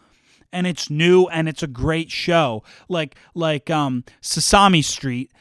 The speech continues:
There's a great program called Sesame Street where they teach kids, like, the alphabet and how to count,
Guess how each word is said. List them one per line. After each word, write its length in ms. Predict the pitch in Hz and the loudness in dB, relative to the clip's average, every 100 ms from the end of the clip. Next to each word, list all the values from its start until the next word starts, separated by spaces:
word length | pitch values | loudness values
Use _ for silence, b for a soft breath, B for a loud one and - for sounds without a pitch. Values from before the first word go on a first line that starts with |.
| b - | b -10
There's 220 | 170 156 | -8 -8
a 60 | |
great 440 | 135 147 175 196 190 | -10 -6 -4 -4 0
program 540 | - 196 170 175 165 | 2 2 2 0 -2
called 260 | - 165 147 | 0 -2 -2
Sesame 560 | 175 - 185 190 180 | -6 -2 0 0 -2
Street 400 | 147 - 165 160 | -6 -8 -6 -4
where 140 | 170 160 | -4 -6
they 140 | 156 | -8
teach 360 | - 208 170 - | -8 -8 -6 -4
kids, 300 | 190 180 143 | -2 -2 -4
like, 160 | 147 | -6
the 160 | 143 165 | -2 0
alphabet 520 | 175 170 170 165 170 | 2 2 0 0 -2
and 100 | 156 | -4
how 120 | 156 | -4
to 80 | 151 | -6
count, 460 | - 170 165 180 | -6 -4 -2 -2